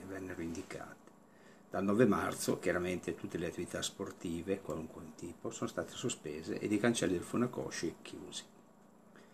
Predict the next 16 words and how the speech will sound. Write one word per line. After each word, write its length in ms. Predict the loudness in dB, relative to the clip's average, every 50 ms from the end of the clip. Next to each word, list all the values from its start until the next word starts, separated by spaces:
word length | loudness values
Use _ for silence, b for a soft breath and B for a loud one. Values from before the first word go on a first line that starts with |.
| B B B B B B B B B B B -20 -14 2
Beh, 280 | 8 8 8 8 8 4
in 140 | -2 -4 2
quasi 280 | 10 12 12 12 12 10
cinquanta 380 | 6 8 12 12 12 12 12
anni 140 | 12 12 12
di 100 | 12 12
attività 480 | 12 12 12 10 10 10 12 12 12 12
è 40 | 12
la 160 | 12 10 8
prima 280 | 8 10 10 12 12 12
volta 600 | 12 12 12 12 12 12 12 8 6 2 2 2
che 120 | 2 2
rimango 440 | 2 4 6 6 6 6 6 6 4
lontano 460 | 4 4 2 2 4 4 4 6 4 4
dalla 180 | 4 2 2
palestra 720 | 0 0 0 2 2 2 2 2 0 -4 -2 -4 -4 -4